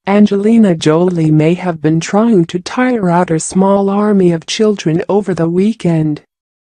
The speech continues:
The forty-two-year-old mum of six was spotted with a number of children in Hollywood on Saturday.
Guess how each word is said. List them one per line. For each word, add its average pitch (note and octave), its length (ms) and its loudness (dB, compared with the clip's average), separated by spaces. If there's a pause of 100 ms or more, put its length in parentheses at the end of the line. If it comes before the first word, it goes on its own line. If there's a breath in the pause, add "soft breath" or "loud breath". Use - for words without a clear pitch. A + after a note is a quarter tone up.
(160)
The E3 120 0
forty-two-year-old A3+ 1300 0
mum G3 240 2
of D#3+ 160 -4
six - 440 -6
was D#3 140 -2
spotted A3 500 -4
with D#3 180 -2
a D#3 60 -2
number F#3 520 0
of D3+ 160 -8
children F3+ 600 -2
in D3+ 120 0
Hollywood E3+ 640 -2
on G3 180 0
Saturday. E3 800 -4